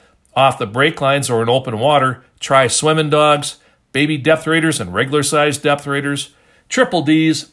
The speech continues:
and magnum bulldogs. If bait fish are breaking the surface over deep water, a topwater can be a good option, even over forty feet of water. If trolling, try large slammer minnows.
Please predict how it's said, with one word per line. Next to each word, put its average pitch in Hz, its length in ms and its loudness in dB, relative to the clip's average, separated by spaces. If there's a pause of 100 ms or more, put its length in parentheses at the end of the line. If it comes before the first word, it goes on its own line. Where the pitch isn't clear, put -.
(120)
and 107 180 -8
magnum 127 420 0
bulldogs. 107 640 -2 (360)
If - 220 -10
bait 214 220 -2
fish 180 180 -2
are 131 80 -2
breaking 165 440 0
the 143 100 -4
surface 175 480 -2
over 113 200 -2
deep 110 280 -6
water, 151 500 0 (720)
a 98 100 -4
topwater 117 560 2
can 113 200 -8
be 104 100 -4
a 90 40 -6
good 113 220 -2
option, 139 460 0 (320)
even 220 260 -2
over 160 240 2
forty 156 380 0
feet 127 240 -6
of 95 80 -8
water. 107 400 0 (800)
If 151 160 -2
trolling, 131 580 0 (160)
try 135 320 2
large 117 420 2
slammer 104 360 -2
minnows. 117 500 -6